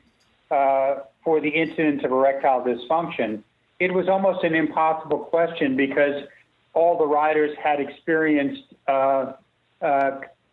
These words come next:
saddles that cut off their blood flow for many years, even before they switched to ergonomic saddles, not only by Specialized, but by other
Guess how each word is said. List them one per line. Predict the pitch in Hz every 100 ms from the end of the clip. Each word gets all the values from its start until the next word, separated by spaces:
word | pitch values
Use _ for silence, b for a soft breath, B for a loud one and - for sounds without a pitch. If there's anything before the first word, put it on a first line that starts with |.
| -
saddles | 156 156 143 -
that | 147 -
cut | 160
off | 151 151 -
their | 143
blood | 123 139 143
flow | - 131
for | -
many | 139 143 131
years, | 131 170 160 139 143
even | 165 156 147
before | 139 - 180 185 175
they | 131 123 -
switched | 143 135 -
to | - 131 120 120 _ _ _ _ -
ergonomic | 139 135 131 127 123 -
saddles, | 139 123 120 143
not | 160
only | 151 147 135
by | 127 113 -
Specialized, | 190 190 160 131 120 120
but | 139 -
by | 127 127 123 - _ _ -
other | 143